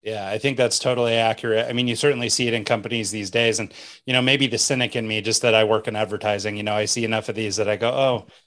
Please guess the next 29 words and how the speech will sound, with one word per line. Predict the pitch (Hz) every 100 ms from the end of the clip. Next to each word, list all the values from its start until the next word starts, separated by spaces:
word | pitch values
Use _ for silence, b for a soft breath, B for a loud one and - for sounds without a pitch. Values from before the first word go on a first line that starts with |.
| _ -
well, | 175 160 156
you |
know, | 123 117 113
I, | 113 123 131 127
I | 117
bet | 113 127
they're | 113
saying | 110 127 110 107
this | 104 98
and | 104
doing | 98 107 101
something | 107 92 104
else." | 107 101 95
But | - 120 139 104 110 _ _ _
to | -
that | 113 107
point, | - 123 101 98 B B B
I | 131
think | 127 139
there | 127 120
are | 110
plenty | - 165 160 131
of | 113
companies, | - 123 120 117 113
especially | 113 151 135 120 107
new | 107 107
companies, | 120 110 107 107 101
young | 107 107
companies, | 101 107 104 104 104